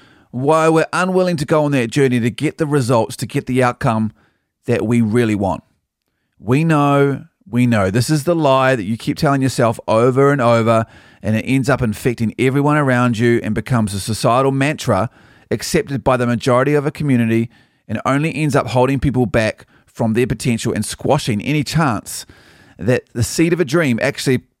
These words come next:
coming to pass. Let me explain. Fit, strong, and healthy, right? You want,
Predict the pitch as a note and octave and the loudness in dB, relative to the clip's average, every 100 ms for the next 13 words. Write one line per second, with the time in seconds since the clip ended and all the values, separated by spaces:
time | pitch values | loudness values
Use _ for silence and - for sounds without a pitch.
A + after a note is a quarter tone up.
0 | - C#3 B2+ G#2+ A#2+ F#2+ F#2 - - _ | -4 0 0 0 0 0 -4 -10 -16 _
1 | _ _ _ _ _ - C#3+ C#3+ C#3 A#2 | _ _ _ _ _ 0 2 2 -2 -2
2 | - A#2 F#2+ - - _ _ - _ _ | -2 -2 -2 -6 -12 _ _ -20 _ _
3 | _ _ _ _ _ _ - G#3 - F#3+ | _ _ _ _ _ _ -4 -4 -2 -2
4 | E3 D3+ C3 G#2 G2 D#2+ C3+ A3+ D3 D3 | 0 2 2 0 -4 -12 -14 -4 -2 0
5 | F3 F3 E3+ D#3+ | 0 2 2 0